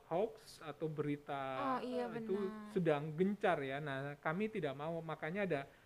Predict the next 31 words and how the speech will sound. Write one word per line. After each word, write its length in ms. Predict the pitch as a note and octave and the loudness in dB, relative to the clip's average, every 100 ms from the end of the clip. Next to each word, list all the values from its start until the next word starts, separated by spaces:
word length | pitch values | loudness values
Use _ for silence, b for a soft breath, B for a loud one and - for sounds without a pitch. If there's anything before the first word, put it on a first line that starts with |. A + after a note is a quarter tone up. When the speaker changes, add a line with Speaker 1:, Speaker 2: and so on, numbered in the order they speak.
| B | B
Speaker 1:
cek 240 | - A#3 A#3 | 4 4 4
dan 140 | D#3+ | -2
dicek, 240 | D3+ D3+ E3 | -2 -4 0
bener 220 | F#3 F4 | 0 2
nggak 100 | E4 | 2
yang 140 | C4 | 4
disampaikan 480 | A3+ G#3+ G#3+ G#3 G#3 G#3 | 6 6 6 6 6 8
oleh 400 | G#3 G3+ G#3 G3+ | 10 12 12 8
Speaker 2:
<laughs> 240 | - - | 4 4
Speaker 1:
Des 160 | F#3+ F#3 | 6 6
itu, 160 | A#3+ A3 | 6 6
bener 240 | G#3+ D#4+ | 6 4
nggak? 260 | C#4 F#3+ F3+ - | 4 4 2 0
Jadi 200 | D#3 A3 | 2 2
nanti 320 | A#3+ A3+ D#4+ D4+ B B B | 0 0 -2 -4 B B B
dalam 360 | - E3+ F3 G3 | 4 6 6 4
sebuah 420 | A3 G3 F#3+ F#3 | 6 8 8 6
forum 400 | G3+ G3+ F#3+ F#3+ | 4 8 8 6
rapat 320 | F#3 A3+ G3 | 0 0 0
tadi, 320 | G3 G#3 C4+ - b b b _ | 2 0 -2 -6 b b b _
eh, 440 | E3 D#3 D#3 D#3 D#3 - _ _ _ _ | -6 -4 -4 -4 -8 -16 _ _ _ _
Des 260 | F3+ F3 F3 | 2 2 6
yang 160 | F#3+ | 4
lain 240 | F#3+ C4 C#4+ | 4 2 2
bisa, 400 | A3 E3+ E3 G#3+ | 0 4 2 2
"Oh, 160 | C4+ | 0
itu 240 | C4 C4 D#4+ | 0 0 4
nggak, 240 | A#3+ D#3+ D#3+ | 6 6 4
nggak 180 | F3+ F3 | 2 0
seperti 280 | F3 G3 G#3 A#3+ | -2 -8 -6 -6
itu," 160 | A3+ | -2